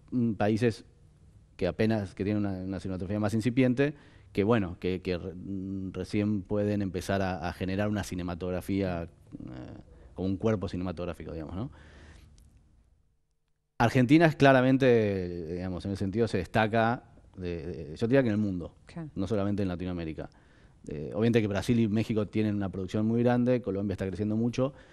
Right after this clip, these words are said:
Speaker 1: pero Argentina, digamos, el, el, la cantidad de premios, eh, en festivales internacionales,
Speaker 2: Sí, bueno, ahora los que acaban de ganar en San
Speaker 1: directores, yo,
Speaker 2: Sebastián.
Speaker 1: digamos, de, a partir de,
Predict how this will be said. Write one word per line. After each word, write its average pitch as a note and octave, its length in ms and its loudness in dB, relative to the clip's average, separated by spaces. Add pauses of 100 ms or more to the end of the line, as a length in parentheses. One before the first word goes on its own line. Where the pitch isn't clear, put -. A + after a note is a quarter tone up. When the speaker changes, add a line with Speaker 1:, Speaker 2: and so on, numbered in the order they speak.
(260)
Speaker 1:
pero G2 160 4
Argentina, A#2 680 2
digamos, G2 380 -2
el, F2+ 160 -6
el, F#2 260 -4
la F2+ 120 -2
cantidad G2 260 4
de A#2+ 60 6
premios, G#2 1200 0
eh, D#2 440 -6
en E2 80 -8
festivales G2+ 520 0 (200)
internacionales, G2 800 0
Speaker 2:
Sí, G2+ 40 0
bueno, E3+ 200 0
ahora F3 280 2
los D#3 160 -4
que - 140 -6
acaban A#2 340 4
de - 100 2
ganar C3 120 6
en - 20 8
San B2 140 8
Speaker 1:
directores, G#2+ 300 4
yo, - 40 -2
Speaker 2:
Sebastián. E3+ 1040 0
Speaker 1:
digamos, G#2+ 440 -2
de, G2 200 -4
a F#2+ 100 -2
partir G2+ 300 4
de, A#2+ 180 6